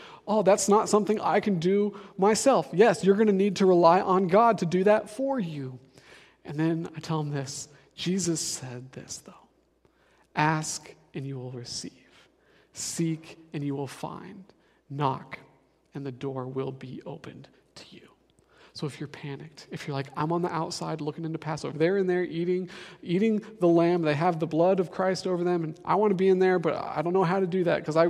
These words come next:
I don't know if I believe all of this." All you have to do is ask. Ask God to give you faith. Jesus said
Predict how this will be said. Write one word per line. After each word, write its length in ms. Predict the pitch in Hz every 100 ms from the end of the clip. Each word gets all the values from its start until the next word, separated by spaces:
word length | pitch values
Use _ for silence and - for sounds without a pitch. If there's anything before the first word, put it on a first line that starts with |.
| -
I 100 | 165
don't 320 | 165 180 202
know 120 | 214
if 100 | 220
I 100 | 202
believe 300 | 202 202 220
all 140 | 151 131
of 140 | 123
this." 300 | 123 127 - _ _ _ _ _ _ _ _ _ _ _ -
All 120 | 147
you 120 | 160
have 140 | 160
to 80 | 160
do 200 | - 131 127
is 160 | 127 _ _ -
ask. 440 | 135 135 - - _ _ _ _ _ _ _ -
Ask 400 | 165 170 - -
God 400 | 151 135 120 127
to 100 | -
give 300 | - 131 123
you 280 | 127 123 123 _ _ _ _
faith. 580 | - - - 156 - _ _ _ _
Jesus 360 | 156 143 139
said 380 | 135 - 160 165